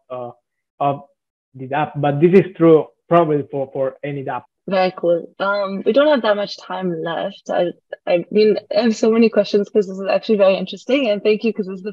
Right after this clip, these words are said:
Speaker 2: first time I actually understand this concept, and you did a very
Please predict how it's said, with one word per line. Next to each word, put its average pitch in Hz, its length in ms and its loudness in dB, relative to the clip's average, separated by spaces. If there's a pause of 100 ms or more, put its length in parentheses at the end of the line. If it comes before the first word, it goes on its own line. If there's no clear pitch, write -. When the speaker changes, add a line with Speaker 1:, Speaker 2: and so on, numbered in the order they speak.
Speaker 2:
first 190 160 -4
time 180 160 -2
I 170 100 -4
actually 175 260 -4
understand 170 680 -8 (300)
this - 160 -12
concept, 185 560 -4
and 185 100 0
you 180 80 0
did 180 140 0
a 185 100 2
very 175 400 0